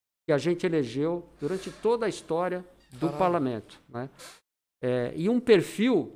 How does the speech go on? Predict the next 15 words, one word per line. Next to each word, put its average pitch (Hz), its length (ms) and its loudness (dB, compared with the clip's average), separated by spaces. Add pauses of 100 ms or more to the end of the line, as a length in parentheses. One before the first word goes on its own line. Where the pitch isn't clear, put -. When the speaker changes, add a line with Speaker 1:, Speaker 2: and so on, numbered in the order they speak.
(300)
Speaker 1:
onde 196 280 -4
tinha 220 240 -8
um 214 100 -4
número 190 560 0 (300)
muito 226 500 2
pequeno 214 560 2
de 202 220 -4
trabalhadores 208 760 4
e 190 40 -10
trabalhadores, 190 720 2
ou 165 60 -4
seja, 165 240 -2
a - 20 4
bancada 220 560 2
sindical 170 840 -4